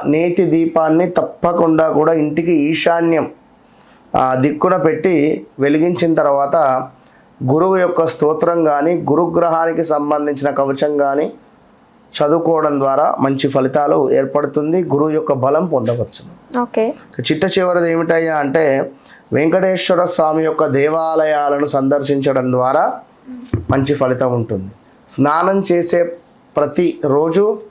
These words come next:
Speaker 1: కొంతమేర ఇంతే ఎల్లో పసుపును అందులో యాడ్ చేసుకొని స్నానం చేయండి.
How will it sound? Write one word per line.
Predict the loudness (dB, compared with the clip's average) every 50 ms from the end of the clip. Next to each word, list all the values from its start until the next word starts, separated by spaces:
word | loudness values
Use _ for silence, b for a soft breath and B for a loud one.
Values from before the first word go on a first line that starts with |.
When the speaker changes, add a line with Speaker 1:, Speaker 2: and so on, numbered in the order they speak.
| b b b b b b -4
Speaker 1:
కొంతమేర | -2 0 0 0 0 0 0 0 2 2 2 2 2 2 2 0 0 0
ఇంతే | 0 0 0 0 0 -2 -2 -2 -6 -10 -14 _ _ _ -2
ఎల్లో | 0 2 2 2 0 0 -2 -6 -8 -4 -4
పసుపును | -2 -2 -2 -2 -2 0 0 0
అందులో | 2 2 2 2
యాడ్ | 2 2 0 -2 -4 -2 -2 -2
చేసుకొని | -2 -2 -2 -2 -2 -2
స్నానం | 0 0 -2 0 0 0 0 0 0
చేయండి. | 0 2 0 0 0 0 -2 -2 -4